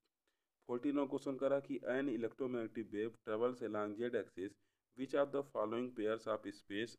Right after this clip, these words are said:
and time varying field would generate such a wave? ठीक, जेड एक्सिस के along क्या हो रहा है? उसका प्रोपगेशन हो रहा है, मतलब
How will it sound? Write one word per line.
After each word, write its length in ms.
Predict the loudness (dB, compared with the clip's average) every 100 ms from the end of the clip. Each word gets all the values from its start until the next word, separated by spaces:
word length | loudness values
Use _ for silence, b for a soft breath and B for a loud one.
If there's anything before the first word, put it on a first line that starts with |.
| -8
and 240 | -6 -4
time 280 | 0 0 0
varying 320 | -2 -2 -2 -6
field 240 | -6 -6 -6 b b b -8
would 300 | -4 -4 -6 _ _ _ _ _ _ _ _ -6
generate 460 | -4 0 0 -2 -4
such 280 | -6 -4
a 100 | -6
wave? 180 | -6 -8 -12 _ _ _ _ _ _
ठीक, 160 | -12 -12 _ _ _ _
जेड 200 | -2 2
एक्सिस 300 | 2 0 -6
के 100 | -2
along 280 | 0 0 0
क्या 120 | 0
हो 60 | 0
रहा 80 | 2
है? 40 |
उसका 160 | 0 -2
प्रोपगेशन 560 | -2 -6 -6 -10 -8 -6
हो 60 |
रहा 100 | -6
है, 80 | -6
मतलब 200 | -6 -6